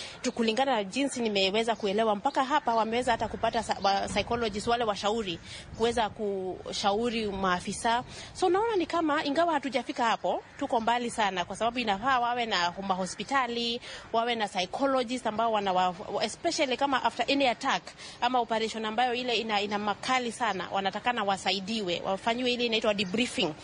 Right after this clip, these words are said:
waweze kusaidia. So naona tunasonga, ingawa tunasonga pole pole, si-, siwezi sema kweli ati hakuna kitu kimefanyika.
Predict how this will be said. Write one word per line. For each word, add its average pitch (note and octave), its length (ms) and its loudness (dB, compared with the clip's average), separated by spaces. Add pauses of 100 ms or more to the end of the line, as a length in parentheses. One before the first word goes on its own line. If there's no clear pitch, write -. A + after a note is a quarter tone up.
(260)
waweze A3+ 180 0
kusaidia. A3 440 0
So F#4 120 -2
naona F4+ 380 0
tunasonga, D#4 520 2
ingawa D#4 260 2
tunasonga D4 400 0
pole A3 260 0
pole, B3+ 360 0 (340)
si-, B3 260 0
siwezi C4+ 360 2
sema B3+ 300 0
kweli A3+ 340 0
ati G#3 120 0
hakuna A#3+ 300 0
kitu A3 220 -6
kimefanyika. F3+ 640 -6